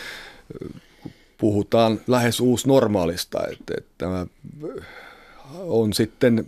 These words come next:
mistä tapahtumasta vain, vain kysymys, niin Venäjä ikään kuin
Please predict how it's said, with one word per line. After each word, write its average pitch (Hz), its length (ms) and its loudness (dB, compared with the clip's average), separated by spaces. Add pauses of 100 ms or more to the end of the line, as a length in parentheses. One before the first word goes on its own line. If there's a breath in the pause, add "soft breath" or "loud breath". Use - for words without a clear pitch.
mistä 110 440 0 (160)
tapahtumasta 110 720 0
vain, 110 380 4 (420 loud breath)
vain 120 200 4
kysymys, 101 520 0
niin 101 200 2 (560)
Venäjä 101 320 0
ikään 120 300 0
kuin 120 480 2